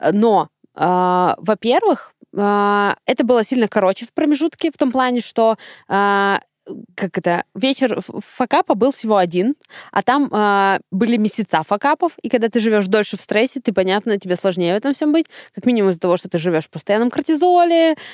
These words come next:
там, ну и вот это всё. Э, то есть химия в организме сильно меняется.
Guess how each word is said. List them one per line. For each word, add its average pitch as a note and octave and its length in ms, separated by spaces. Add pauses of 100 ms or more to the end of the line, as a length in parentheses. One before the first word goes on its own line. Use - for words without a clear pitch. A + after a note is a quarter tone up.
(160)
там, F3+ 200
ну B3 180
и - 20
вот F#3+ 120
это F#3+ 140
всё. D#3 300 (360)
Э, F3 160
то - 160
есть - 120
химия A#3 260
в F#3 40
организме F3+ 440
сильно F3 240
меняется. D3 520